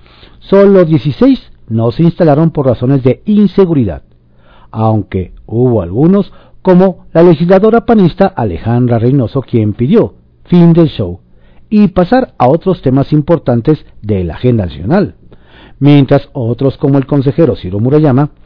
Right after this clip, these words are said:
eligió ver el lado medio vacío del vaso al señalar que ocho de cada diez ciudadanos no acudieron a las urnas, aunque luego tuiteó las cifras oficiales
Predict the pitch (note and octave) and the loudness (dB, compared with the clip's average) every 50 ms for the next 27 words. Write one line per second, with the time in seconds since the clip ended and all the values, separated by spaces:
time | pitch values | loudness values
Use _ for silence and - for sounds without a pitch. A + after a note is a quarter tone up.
0 | _ _ - - _ - A#3 A#3+ A#3+ A#3+ - - - G#3 G#3 F3 D#3+ E3+ E3 - | _ _ -20 -14 _ 0 2 2 4 2 2 2 0 0 2 4 2 2 0 -2
1 | _ - D3+ A#2 G#2 G2+ G#2+ A#2 A#2+ C#3 - - - - F#2 F#2+ G#2 G#2+ A2 G#2+ | _ -4 -2 -2 0 0 0 -2 -2 -2 -6 -8 -12 -10 -8 -4 -2 -2 -2 -2
2 | G2 F#2+ F2 E2 E2 E2+ - - A#2+ A#2+ A#2+ A2+ B2+ C3+ C3+ C3 A2+ F#2+ - C3 | -4 -6 -8 -10 -12 -14 -12 -6 -2 -2 0 0 0 0 0 0 -2 -4 -4 -6
3 | C3+ C3 - _ _ _ _ _ _ C3+ C3 C3 B2+ B2 - C3 A#2+ A2+ G#2 F#2+ | -8 -8 -8 _ _ _ _ _ _ -2 0 0 0 0 -2 -2 -4 -2 -4 -4
4 | E2 D2+ - - - _ _ - - - - - - - A2+ B2 C#3 C#3+ C#3+ - | -8 -10 -16 -20 -20 _ _ -20 -20 -20 -20 -12 -6 -2 0 2 2 2 0 -2
5 | - G#2 F2 - - - - - F#2+ F#2 F2+ - _ - C3 B2+ A#2 G#2 F#2 G2 | -10 -12 -12 -12 -20 -20 -14 -10 -10 -10 -10 -10 _ -2 0 0 0 0 -2 -2
6 | A2+ A#2+ A#2 - - G#2+ F#2+ F#2 G#2 C#3+ F3+ G3+ G#3+ G3 - - - _ _ _ | -2 -2 -2 -2 -6 -10 -8 -6 -2 -2 0 0 0 -2 -4 -10 -20 _ _ _
7 | - _ - C#2+ D2+ D#2 F#2 B2 E3+ G3 - - C4 B3 C4+ C#4+ C#4 C4 A3+ F3 | -20 _ -20 -16 -14 -12 -10 -8 -8 -8 -6 -4 0 0 2 2 2 2 2 0
8 | C#3+ - - - B2 B2 C3 D#3 D3+ - - C3 A2+ B2 C#3 D3 - - _ _ | -2 -2 -6 -6 -2 0 0 0 0 -2 -4 -4 -2 -2 -2 -4 -6 -10 _ _
9 | _ _ _ _ - A#2 A2 G#2+ G#2+ G#2 G2 F2+ - - E2+ D2+ D#2 F2+ G#2 A#2+ | _ _ _ _ -6 -4 -2 -2 -2 -2 -4 -6 -8 -12 -14 -12 -10 -4 -2 -2
10 | B2 A2+ G#2 F#2 - - D#2 - - C#3 E3 F3+ F3+ - - - _ - - - | -2 -2 -4 -6 -10 -14 -18 -6 0 0 0 0 -2 -8 -20 -20 _ -20 -20 -20
11 | - - - - - - D3+ D#3 - C#3+ B2+ - - C#3 D#3 D#3+ B2+ D3+ C3+ C3+ | -20 -18 -18 -14 -4 -2 -2 0 0 -2 -4 -4 -4 -4 -4 -2 0 0 2 2
12 | D3+ C#3+ - | 0 -2 -4